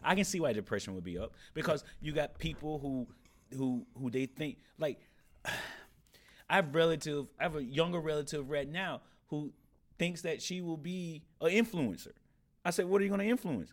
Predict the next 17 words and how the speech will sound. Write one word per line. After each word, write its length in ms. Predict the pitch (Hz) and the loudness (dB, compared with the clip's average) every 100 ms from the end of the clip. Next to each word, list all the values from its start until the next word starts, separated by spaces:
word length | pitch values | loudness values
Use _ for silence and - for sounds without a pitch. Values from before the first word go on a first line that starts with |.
| - | -6
"I 80 | 87 | -2
don't 120 | 98 | 0
know 120 | 113 | 0
yet, 220 | 123 78 - _ _ _ _ _ _ - | -2 -6 -12 _ _ _ _ _ _ 2
but 220 | 113 98 - - | 2 2 -4 -2
everybody 380 | 107 123 120 110 | 2 4 4 2
else 160 | 135 185 | 2 2
on 140 | 131 | 0
YouTube 360 | 110 107 113 101 | 0 0 0 0
is 120 | 98 | -2
doing 220 | 92 104 | -4 -4
it, 80 | 123 | -4
so 100 | - | -4
I'm 80 | 147 | -2
gonna 140 | 170 107 | 0 -2
do 180 | 87 | -2
it." 80 | 71 | -6